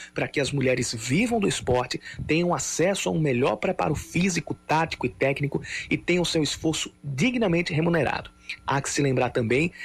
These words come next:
que uma das poucas medidas para forçar a mudança de cultura em relação ao futebol é a obrigatoriedade de os clubes que disputam as principais divisões do Brasileirão masculino abrirem espaço para suas divisões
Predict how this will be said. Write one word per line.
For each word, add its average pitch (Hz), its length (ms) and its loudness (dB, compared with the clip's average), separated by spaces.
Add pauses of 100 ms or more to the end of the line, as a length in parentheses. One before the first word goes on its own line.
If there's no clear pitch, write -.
(180)
que 151 100 2
uma 160 120 2
das 147 240 -2
poucas 226 560 0
medidas 147 460 0
para 135 160 -2
forçar 170 560 0
a 180 40 2
mudança 160 400 0
de 160 80 -4
cultura 143 360 0
em 131 60 0
relação 127 380 0
ao 117 80 2
futebol 147 460 0 (260)
é 165 120 2
a 170 80 2
obrigatoriedade 196 960 0 (180)
de 147 100 0
os 151 200 0
clubes - 340 -2
que - 100 -2
disputam 151 460 0
as 135 140 -2
principais 175 600 0
divisões 165 400 0
do 156 80 -2
Brasileirão 135 460 2
masculino 123 580 0 (400)
abrirem 214 540 2
espaço 180 680 0 (320)
para 160 260 2
suas 160 320 2
divisões 160 640 0